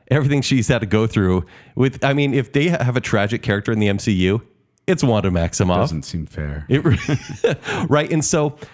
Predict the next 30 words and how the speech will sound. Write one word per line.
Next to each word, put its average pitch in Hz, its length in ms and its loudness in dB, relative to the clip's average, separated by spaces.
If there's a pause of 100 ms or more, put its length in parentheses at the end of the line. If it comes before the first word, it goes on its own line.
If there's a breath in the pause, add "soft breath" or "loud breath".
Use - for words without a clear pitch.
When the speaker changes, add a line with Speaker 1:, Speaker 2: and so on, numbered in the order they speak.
(120)
Speaker 1:
we 208 200 0
talked 175 200 0
about 131 120 0
this 104 120 -2
a 131 40 0
little 110 160 0
bit 95 80 -4
before 110 340 0
where 90 340 2 (200 soft breath)
this 131 200 -2
needed 127 320 0
to 139 60 -4
be 123 140 0
a 107 40 0
Doctor 92 340 -2
Strange 92 460 -2
movie, 85 360 0 (520 soft breath)
but 107 180 0
also 110 320 0
have 85 380 -2
the 120 100 -4
fun 87 580 -2
and 101 140 -4
surprises 123 720 -2
that 151 140 -4
maybe 110 340 0
a 123 100 0
No 110 220 0
Way 101 220 2
Home 85 400 -2